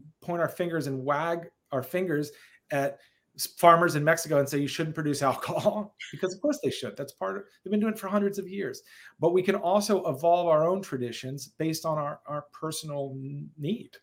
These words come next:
Some of us can't drink alcohol. Some of us don't wanna drink alcohol, and some of us don't wanna drink alcohol in that moment,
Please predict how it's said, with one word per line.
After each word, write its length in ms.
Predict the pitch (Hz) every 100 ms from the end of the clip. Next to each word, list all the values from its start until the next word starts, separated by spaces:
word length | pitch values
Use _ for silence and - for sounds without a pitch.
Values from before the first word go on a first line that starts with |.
| - -
Some 260 | - 147 165
of 100 | 151
us 280 | 160 156 - - - _ _ _ _
can't 280 | - 233 269
drink 200 | 139 110
alcohol. 340 | 92 - 80
Some 220 | - 147
of 80 | 139
us 120 | 131
don't 240 | - 160 -
wanna 220 | 170 226
drink 260 | 143 101 -
alcohol, 480 | 92 107 - 135
and 100 | 160
some 200 | 151 170
of 80 | 170
us 180 | 165 160
don't 260 | - 160 165
wanna 280 | 143 151 151
drink 240 | 127 131
alcohol 440 | - 117 - - 110
in 80 |
that 240 | 110 110 -
moment, 340 | 123 117 -